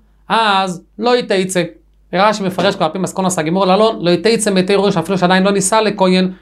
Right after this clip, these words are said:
היא עדיין מותרת להינשא לכהן. אומרת הגימור, "מאן דמסנה לו הרישא", דהיינו רבי ישעיה, "כל שכן הסיפא.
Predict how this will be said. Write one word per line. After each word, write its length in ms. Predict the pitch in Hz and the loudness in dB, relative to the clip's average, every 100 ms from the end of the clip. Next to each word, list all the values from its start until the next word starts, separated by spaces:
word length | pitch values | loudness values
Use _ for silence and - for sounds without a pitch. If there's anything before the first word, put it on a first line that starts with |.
| - | -6
היא 80 | 151 | -2
עדיין 260 | 160 190 175 | 2 0 2
מותרת 380 | 165 190 185 | 2 2 0
להינשא 260 | 170 160 180 | 0 -2 0
לכהן. 420 | 170 170 131 131 131 - _ _ - - - | 0 0 -2 -4 -8 -18 _ _ -20 -14 -2
אומרת 260 | 165 190 | 0 2
הגימור, 260 | 160 185 185 | 2 2 2
"מאן 260 | 165 226 | 2 0
דמסנה 440 | 185 160 185 185 165 | 0 0 0 0 0
לו 80 | 135 | 0
הרישא", 480 | 120 165 185 113 | 0 0 0 -4
דהיינו 340 | 110 117 165 151 | -2 -2 0 0
רבי 180 | 135 113 | -2 -4
ישעיה, 420 | 110 151 131 120 - - _ | -2 -2 -4 -8 -14 -20 _
"כל 180 | - 175 | -2 -2
שכן 220 | 185 170 | 0 -2
הסיפא. 400 | 127 151 196 - | -2 -2 -2 -4